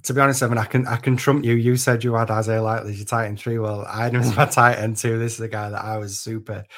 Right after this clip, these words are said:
super excited about. I thought that he could potentially go a little bit earlier than, than round four. I was kinda sad to see him fall to that sp-, that spot, but playing for Coastal Carolina, a small school,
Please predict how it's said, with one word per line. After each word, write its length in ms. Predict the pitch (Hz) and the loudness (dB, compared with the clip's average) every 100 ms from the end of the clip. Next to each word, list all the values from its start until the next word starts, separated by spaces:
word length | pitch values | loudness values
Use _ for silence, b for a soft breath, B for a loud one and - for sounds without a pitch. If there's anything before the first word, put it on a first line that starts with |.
| B | B
super 360 | - 139 143 120 | -2 0 2 0
excited 420 | 117 - 110 104 | 0 -2 -2 -2
about. 280 | 104 104 104 | -6 -6 -4
I 140 | 120 | -4
thought 300 | 123 127 117 | -4 -4 -4
that 120 | 110 | -4
he 60 | 104 | -8
could 220 | - 107 | -10 -14
potentially 440 | - 113 110 104 107 | -10 -8 -6 -8 -8
go 200 | 107 104 | -6 -4
a 20 | |
little 160 | 107 | -6
bit 220 | 104 101 104 | -8 -8 -6
earlier 240 | 110 110 | -4 -4
than, 280 | 104 104 98 B B | -6 -8 -10 B B
than 140 | 120 113 | -8 -4
round 240 | 107 110 | -2 -4
four. 140 | 113 110 | -4 -4
I 40 | |
was 100 | 110 | -4
kinda 240 | - 117 | -4 -4
sad 240 | 107 107 107 | -4 -8 -8
to 40 | |
see 140 | - 113 | -6 -6
him 300 | 107 101 - | -6 -8 -8
fall 240 | 110 110 | -4 -4
to 140 | 107 110 | -4 -6
that 160 | 107 | -8
sp-, 160 | - _ _ - | -10 _ _ -10
that 160 | 110 | -10
spot, 380 | - - 110 107 | -8 -6 -6 -6
but 200 | 107 - B B - | -8 -8 B B -6
playing 180 | 123 | -4
for 80 | 113 | -4
Coastal 320 | - 107 - | -4 -4 -4
Carolina, 500 | - 101 98 104 107 | -8 -8 -4 -4 -4
a 60 | 98 | -6
small 320 | - 110 104 | -6 -6 -6
school, 420 | 101 - 101 101 | -8 -8 -8 -8